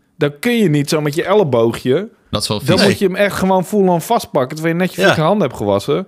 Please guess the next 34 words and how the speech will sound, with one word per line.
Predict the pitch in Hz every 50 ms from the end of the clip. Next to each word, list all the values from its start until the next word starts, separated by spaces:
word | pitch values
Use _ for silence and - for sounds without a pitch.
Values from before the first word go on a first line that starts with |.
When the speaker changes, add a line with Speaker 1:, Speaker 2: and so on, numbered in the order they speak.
| - _ _ _
Speaker 1:
En | - - 151
Speaker 2:
Maar | 156 156 156
Speaker 1:
je | 160
geen | 156 - 185 185
idee | 180 170 165 170 175 170
hebt | 170 165 -
of | 147 131 -
iedereen | 170 202 156 165 160 160 196 208
dat | 151 120
wel | 101 104 104 98 92
doet. | 90 107 123 - - - - _ _ _ _
Waarschijnlijk | - 113 - - 151 143 131 110 117 156
niet, | 190 147 123 - - -
want | - 127 127
ik | 131 -
heb | 123 -
vaak | - 156 151 139
genoeg | - 127 143 127
Speaker 3:
Ja. | 98
Speaker 1:
iemand, | 101 127 123 120 117 117 120
eh, | 127
een | 123 123 123 123 123
wc | 123 120
zien | 117 - 127 120 123 127 123
verlaten | 120 131 123 123 120 123 120 123
zonder | 117 117 135 135 123 117
dat | 123 123
hij | 120 123
ook | 123 123 123
maar | 123 120 120
de, | 120 120 120 123 113 117
de | 135 127 123 120
kraan | - - 139 143 151 143
aanraakte. | 135 151 170 131 98 101 104 - - 151 185